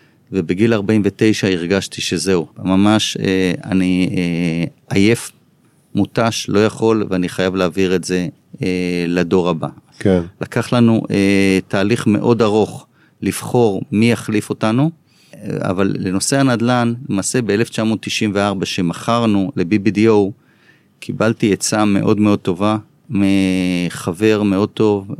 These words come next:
Speaker 1: אה, אהרון אחיעז, זיכרונו לברכה, שהיה טייס בחיל אוויר, היה נשוי, אה, עם משפחת סחרוב, והוא היה, אה, אמר לי, "מודי, תשקיע את הכסף בנדל"ן, את הכסף שקיבלת."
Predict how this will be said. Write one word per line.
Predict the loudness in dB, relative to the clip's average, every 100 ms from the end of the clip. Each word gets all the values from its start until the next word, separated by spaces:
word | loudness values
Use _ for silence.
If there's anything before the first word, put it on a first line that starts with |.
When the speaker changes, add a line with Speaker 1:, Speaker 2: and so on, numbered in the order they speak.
| -4
Speaker 1:
אה, | -2
אהרון | 0 0 0 0
אחיעז, | 0 0 0 0 -4
זיכרונו | -10 -4 -2 -2
לברכה, | -2 -2 -4 -4
שהיה | -6 -6 -4
טייס | -6 -8
בחיל | -6 -2 -2
אוויר, | 2 0 0 -10 _ -20 -20 _ -2
היה | 0
נשוי, | 0 2 2 2 -2 -8
אה, | -6
עם | -2 -2
משפחת | -2 -4 -4 -4
סחרוב, | -4 -4 -2 -2 -4 -6
והוא | 0 2 2 -2 _ _ _ _ _ -6
היה, | -2 0 2 2 0 -4
אה, | -4 -2 -2 -2 -4 -6 -6 -2
אמר | 0
לי, | 2
"מודי, | 2 2 2 0 _ _ _
תשקיע | -4 -4 -2 0
את | 0 -4
הכסף | -4 -4 -2 -4 -4
בנדל"ן, | -4 -2 -2 -2 -4 -8 _ _ _ -20 -20 _ -20
את | -8
הכסף | -4 -2 -2 -4
שקיבלת." | -4 -4 -2 -2 -2